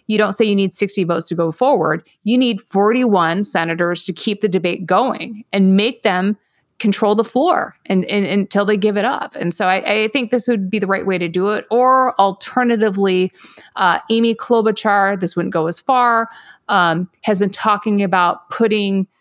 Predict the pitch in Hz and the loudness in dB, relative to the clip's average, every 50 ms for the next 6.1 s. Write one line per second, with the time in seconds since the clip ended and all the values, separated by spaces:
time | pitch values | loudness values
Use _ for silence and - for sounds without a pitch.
0 | _ _ _ 190 175 202 202 196 202 190 185 175 175 185 190 190 185 - - - | _ _ _ 0 2 2 2 2 2 0 0 2 2 2 2 2 0 -4 -8 -6
1 | - 190 180 - - 208 196 196 185 202 196 185 180 - - 202 196 196 180 180 | -4 -4 -4 -2 0 0 2 2 2 2 0 0 -2 -2 0 2 2 2 2 0
2 | 180 - - 185 170 - - 175 165 160 156 165 165 190 208 - 277 262 254 240 | -2 -2 -2 -6 -6 -4 -2 -2 -2 -2 -2 -2 -2 -2 -2 0 0 0 0 2
3 | 262 262 254 254 254 254 254 - _ _ _ _ - 202 196 190 185 185 185 185 | 2 2 2 2 0 0 -2 -6 _ _ _ _ -2 0 2 2 2 2 2 2
4 | 180 185 - - - _ _ - 180 185 - - - 196 190 185 185 - - - | 0 0 -2 -4 -12 _ _ -2 -2 0 0 0 0 0 0 0 -2 -4 -4 -4
5 | 190 185 190 196 190 - - - 175 160 - - 156 165 185 196 214 233 233 240 | -2 0 0 -2 -4 -4 -6 -6 -6 -4 -2 -2 0 2 2 2 2 2 0 0
6 | 247 | -2